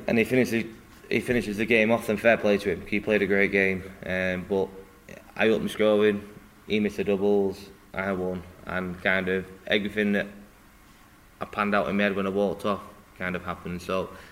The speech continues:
I feel like I've got, you know, I feel like a, a, a pass goal and collected my two hundred quid, and, you know, got, kind of got another life. But, uh, yeah,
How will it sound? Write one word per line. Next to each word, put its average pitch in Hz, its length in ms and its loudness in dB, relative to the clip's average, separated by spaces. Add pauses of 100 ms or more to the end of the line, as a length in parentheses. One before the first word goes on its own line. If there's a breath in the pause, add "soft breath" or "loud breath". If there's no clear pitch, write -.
(180 loud breath)
I - 60 -12
feel 170 140 6
like 123 120 6
I've 110 120 -2
got, - 340 4 (340)
you 113 140 -2
know, 104 100 2
I 101 60 0
feel 120 140 0
like 104 120 0
a, 104 120 -4 (300)
a, - 80 0 (120)
a 87 40 -8
pass - 280 -4
goal 104 320 4
and 95 120 -4
collected - 300 -2
my 101 80 0
two 98 180 -2
hundred 95 240 -4
quid, 101 260 0
and, 92 220 -2 (420 loud breath)
you - 60 -6
know, 98 120 2
got, 98 320 -2
kind 104 180 0
of 95 60 0
got 78 120 2
another 98 200 0
life. 95 260 2 (100)
But, 95 320 -4
uh, 95 260 2 (680 loud breath)
yeah, 60 160 -4